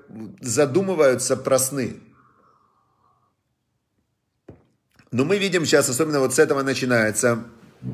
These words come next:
весь путь Иосифа был связан со снами. То есть вначале ему снилось то, что в будущем будет.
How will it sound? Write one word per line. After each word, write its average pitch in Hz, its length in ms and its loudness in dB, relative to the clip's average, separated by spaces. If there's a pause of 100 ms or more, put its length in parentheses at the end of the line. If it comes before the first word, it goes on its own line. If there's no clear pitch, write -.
(480)
весь 160 260 4
путь 156 260 -2
Иосифа 147 400 2
был 139 180 -4
связан 147 380 0
со 127 140 -2
снами. 117 380 -2
То 73 120 -12
есть 92 140 -6
вначале 170 360 0
ему 147 220 -6
снилось 143 480 -4
то, 131 160 -2
что 123 160 -6
в 113 80 -6
будущем 117 460 -4
будет. 85 320 -10